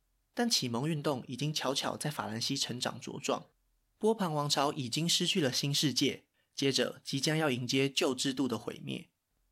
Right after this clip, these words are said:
那今天的故事就先分享到这里，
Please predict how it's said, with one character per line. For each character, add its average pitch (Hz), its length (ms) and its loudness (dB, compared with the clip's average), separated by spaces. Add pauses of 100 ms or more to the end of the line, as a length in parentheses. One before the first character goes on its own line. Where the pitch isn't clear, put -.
(1600)
那 240 160 2
今 240 160 4
天 247 120 6
的 220 100 6
故 190 140 4
事 180 200 6
就 160 100 4
先 156 200 4
分 160 160 2
享 131 140 2
到 127 140 2
这 135 160 2
里， 107 240 -4